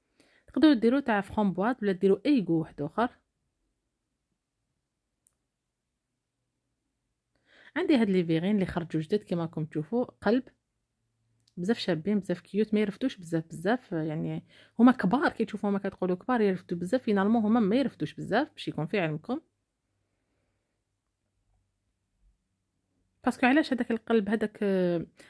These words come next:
الحافه ماشي، ماشي مكمله حتى للفوق كامل، تما ال-، لي فيغين تاعكم ما يرفدوش بزاف، ابار الا عمرتوهم كامل.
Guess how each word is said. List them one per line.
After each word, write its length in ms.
الحافه 600
ماشي، 300
ماشي 240
مكمله 340
حتى 240
للفوق 340
كامل، 240
تما 280
ال-، 300
لي 100
فيغين 220
تاعكم 220
ما 140
يرفدوش 340
بزاف، 240
ابار 220
الا 160
عمرتوهم 480
كامل. 340